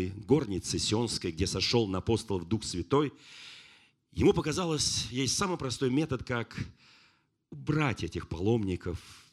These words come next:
и это место н-, осквернить. Знаете, он приказал снести все постройки на этой площади, включая Сионскую горницу, и выкопать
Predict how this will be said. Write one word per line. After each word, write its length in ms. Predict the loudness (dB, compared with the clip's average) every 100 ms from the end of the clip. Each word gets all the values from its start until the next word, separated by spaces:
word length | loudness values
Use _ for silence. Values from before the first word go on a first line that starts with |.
| -20 _ _ _ _ _ _ _ _ _ _ _ 0
и 140 | 4
это 220 | 4 4
место 460 | 4 4 2 2 2
н-, 640 | 2 2 0 -2 -2 -6 -10 _ -4
осквернить. 580 | -4 0 -2 -2 -10 -18 _ _ _ _ _ _ _ -20 -20 -20 0
Знаете, 240 | 2 6
он 220 | 6 4 0
приказал 840 | 2 4 4 4 6 8 6 2
снести 480 | 2 4 4 4 4
все 180 | 4
постройки 580 | 0 0 6 6 6 2
на 120 | 0
этой 140 | 0 0
площади, 720 | 0 0 -2 -4 -2 -2 -2 -14 _ _ _ _ _ _ _ _
включая 400 | -4 -2 0 0
Сионскую 420 | 2 0 0 0
горницу, 500 | 2 2 0 -8 -12 -16 _ _ _ -20 -20 _ _ 0
и 120 | 2
выкопать 840 | 6 6 6 4 4 2 -2 -8